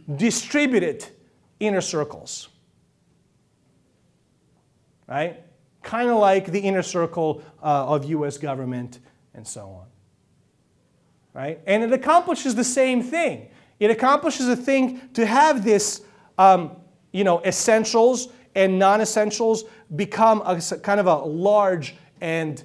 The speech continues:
relatively wealthy middle class, right? Uh, all the economists and all the politicians are always talking about middle class. The reason they talk about middle class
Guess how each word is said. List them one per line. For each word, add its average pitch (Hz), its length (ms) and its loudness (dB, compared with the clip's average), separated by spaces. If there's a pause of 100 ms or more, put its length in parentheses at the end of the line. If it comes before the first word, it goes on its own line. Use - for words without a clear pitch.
(120)
relatively 180 560 -2
wealthy 156 580 -2 (340)
middle 170 380 -2
class, - 720 -12 (420)
right? 165 380 -8
Uh, 170 240 0 (320)
all 240 260 6
the 240 100 0
economists 208 800 -4 (180)
and 175 120 0
all 202 140 6
the 208 60 -6
politicians 196 600 0
are 170 40 0
always 190 260 0
talking 175 280 0
about 156 200 -2
middle 160 180 -4
class. - 500 -8 (200)
The 165 120 -6
reason 196 260 -4
they 185 100 -2
talk 185 300 -2
about 156 200 -4
middle 156 220 -6
class 262 500 -8